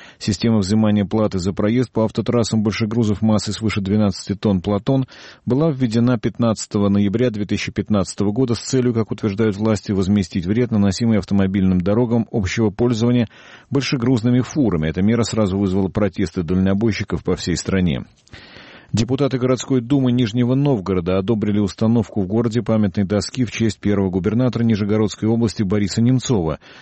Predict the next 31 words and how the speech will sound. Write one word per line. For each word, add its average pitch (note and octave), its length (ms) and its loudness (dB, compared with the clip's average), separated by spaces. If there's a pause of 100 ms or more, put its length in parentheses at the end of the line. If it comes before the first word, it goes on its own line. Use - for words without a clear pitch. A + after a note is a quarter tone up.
(160)
Доску A2+ 300 0
планируется G#2 540 2
установить B2 420 0
на A#2 100 2
фасаде G#2+ 460 0
многоквартирного G2 800 0
дома A2 340 0
по G2+ 80 -4
улице G#2+ 500 0
Агрономической, A#2+ 920 0
в - 40 -12
которой G2 300 0
проживал F#2 400 0
Борис F#2 300 0
Немцов, G2+ 340 0
будучи G#2+ 320 0
глав-, G2 300 0
будучи A#2 340 -2
главой G2 340 2
региона G2+ 680 0 (340)
с - 100 -20
тысяча F#2+ 280 -2
девятьсот F2+ 340 0
девяносто F2+ 380 0
первого B2+ 320 0
по A2+ 120 0
тысяча A2 280 -2
девятьсот F2 360 -2
девяносто F#2 400 0
седьмой G2 380 0
год. G2+ 320 -2